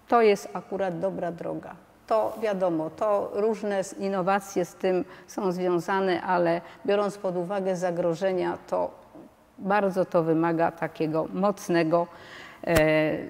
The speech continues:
zweryfikowania. Już tak podsumowując, proszę państwa, to, że nanocząstki, y, są w produktach konsumenckich,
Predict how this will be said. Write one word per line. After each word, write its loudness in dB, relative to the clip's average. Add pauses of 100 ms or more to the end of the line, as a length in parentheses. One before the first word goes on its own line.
(180)
zweryfikowania. 0 (1800)
Już 4
tak 4
podsumowując, 4 (240)
proszę 0
państwa, -2
to, 2
że 0 (600)
nanocząstki, -4 (300)
y, -2
są -4
w -12
produktach -4
konsumenckich, -4